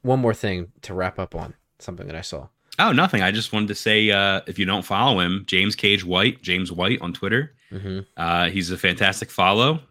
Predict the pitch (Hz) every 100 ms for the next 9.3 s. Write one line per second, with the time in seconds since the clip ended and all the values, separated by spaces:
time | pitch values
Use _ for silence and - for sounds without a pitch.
0 | - 90 87 92 - 117 95 123 180 -
1 | 170 147 113 123 127 117 113 107 98 90
2 | 85 82 80 _ _ _ _ _ - -
3 | 113 113 117 120 110 117 110 107 107 107
4 | 123 107 107 - 104 104 98 98 92 92
5 | - _ _ _ 90 90 87 - _ _
6 | _ _ _ _ _ _ _ _ _ _
7 | _ _ - - 120 120 117 101 98 90
8 | 82 90 - 101 92 85 80 92 95 95
9 | 87 82 78